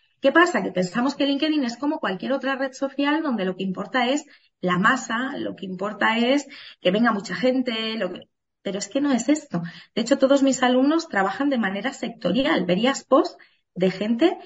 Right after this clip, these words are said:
que no entenderías ni papa. Perfecto, es que no te está hablando a ti, pero es que al suyo se lo está comiendo con patatas. Entonces, de, de eso se trata un poco, ¿no? De ver la diferencia. Yo creo que LinkedIn tiene cabida para todo.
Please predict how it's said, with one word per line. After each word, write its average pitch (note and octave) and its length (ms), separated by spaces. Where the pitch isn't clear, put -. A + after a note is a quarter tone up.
que F#3 120
no G#3 80
entenderías C#4+ 480
ni A3+ 180
papa. A3+ 580
Perfecto, A3 920
es E3+ 100
que C#4 120
no C#4 100
te A#3 80
está A3+ 160
hablando F#3 320
a F3 60
ti, C#4 240
pero F#3 160
es F3+ 100
que C#4 120
al A3 120
suyo C4 420
se G3+ 120
lo F3+ 80
está F3 200
comiendo B3+ 360
con F#3+ 100
patatas. - 580
Entonces, - 480
de, C3 240
de G3+ 280
eso C4+ 180
se E4+ 120
trata D4 260
un F#3 80
poco, F3+ 280
¿no? A3 160
De G#3 100
ver A3 140
la C#4+ 100
diferencia. F3+ 460
Yo B3+ 80
creo E4+ 140
que D#4+ 80
LinkedIn C4 360
tiene B3 220
cabida G#3+ 320
para E3+ 220
todo. A3 420